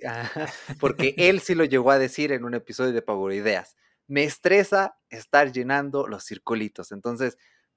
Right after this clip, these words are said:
Speaker 1: eh, y de hecho, los circulitos ya hasta Huawei se los copió a Apple. La otra vez vi una review con un Huawei Watch y no eran así redondos, pero sí, o sea, es como de, "Pinche Huawei, te clavaste <laughs> los, los anillos de Apple", ¿no? Bueno,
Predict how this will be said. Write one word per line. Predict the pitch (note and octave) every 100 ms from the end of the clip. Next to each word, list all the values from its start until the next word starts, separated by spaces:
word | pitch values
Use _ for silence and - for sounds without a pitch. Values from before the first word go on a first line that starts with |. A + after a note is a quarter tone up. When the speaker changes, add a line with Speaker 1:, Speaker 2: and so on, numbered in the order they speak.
| _ _ _
Speaker 1:
eh, | C3+ A#2+ A#2+ D3+
y | C#3
de | E3+
hecho, | E3+ G3+ - C3+
los | C3 B2
circulitos | C3+ - C#3 F#3 F3
ya | D#3
hasta | D#3+ - -
Huawei | D#3 D3 D3+ E3+
se | B2
los | A2
copió | - A2 C3 C#3
a |
Apple. | F3+ D3
La | C#3
otra | C#3 C#3
vez | C3
vi | C#3+
una | C#3
review | A#2+ A2+ C3 D#3
con | C#3 C3
un | B2+
Huawei | C3+ B2 B2
Watch | A2+ C3+ - - _ _ _ _
y | C#3+ C#3 C#3
no | D#3+ D#3 F3+
eran | G#3+ G3+
así | C#3+ E3+ E3
redondos, | D#3 B2+ A2 A#2 B2+ F3
pero | A#2 G#2+
sí, | B2+
o |
sea, | A#2 G#2 - -
es | A#2
como | - B2
de, | G#2 - _ _ _
"Pinche | F#3+ G3+ C#3
Huawei, | - C3+ C#3 D3
te | C#3
clavaste | - A#2 G#2 A2 A#2 - D#3+ - -
<laughs> | D#3+ -
los, | D#3+ - _ _ - - -
los | C3+ B2
anillos | B2 B2+ C3 C#3 A#2
de | A#2
Apple", | A2 - G#2+
¿no? | A#2+
Bueno, | A#2